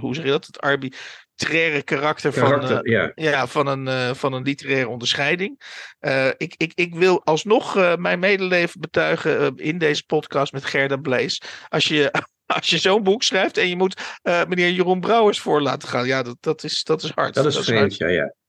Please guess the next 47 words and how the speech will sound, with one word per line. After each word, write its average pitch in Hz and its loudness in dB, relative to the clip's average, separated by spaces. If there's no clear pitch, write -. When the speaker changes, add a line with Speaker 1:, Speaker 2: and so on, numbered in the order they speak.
Speaker 2:
Ze - -2
heeft 147 2
er 135 4
wel, 120 6
eh, 107 6
een 107 2
nominatie 117 4
voor 104 2
de 90 -2
Liebesprijs 107 2
mee 104 2
gehad, 87 0
hè? 117 0
Dus, - -6
eh, 87 4
Speaker 1:
Mhm. 82 4
Speaker 2:
of, 113 -4
of, 107 -2
of 123 0
long 113 4
of 98 0
shortlist, 139 -2
dat 123 2
weet 127 4
ik 135 2
eigenlijk 131 2
niet. 131 -20
Maar, 127 2
eh, - 0
het - -2
was 143 2
een 110 2
enorm 123 4
succes, 123 0
hè? 147 0
Verkocht - -2
ook 127 2
heel 123 4
goed, - -4
maar 104 2
het - -6
had 78 -2
inderdaad 95 2
een 101 -2
prijs 85 -2
moeten 71 -8
hebben. 67 -6